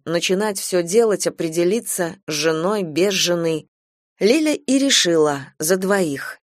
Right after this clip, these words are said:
Если Митя вбил себе в голову немедленных детей, то скоро от этого не откажется, а может и никогда. И во что тогда превратится их бездетная жизнь? С одной стороны, она не хочет обрушать его мечту,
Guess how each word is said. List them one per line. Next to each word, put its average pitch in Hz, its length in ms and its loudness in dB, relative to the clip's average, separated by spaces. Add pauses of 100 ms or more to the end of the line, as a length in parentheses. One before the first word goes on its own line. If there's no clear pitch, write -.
(200)
Если 254 320 2
Митя 254 300 2
вбил 220 320 0
себе 214 280 2
в 190 120 -2
голову 202 440 4
немедленных 196 640 2
детей, 196 600 -2 (160)
то 190 160 4
скоро 254 340 0
от 190 120 -2
этого 190 220 -2
не 180 180 0
откажется, 147 760 -4
а 151 60 -2
может 180 440 -4
и 175 60 -2
никогда. 175 720 -2 (640)
И 196 100 4
во 240 100 4
что 320 220 0
тогда 202 300 0
превратится 185 680 -2
их 175 160 0
бездетная 180 760 -2
жизнь? 143 480 -4 (560)
С - 120 2
одной 240 240 4
стороны, 226 380 0
она 220 180 0
не 220 100 0
хочет 254 380 -2
обрушать 175 480 0
его 165 200 2
мечту, 160 640 -2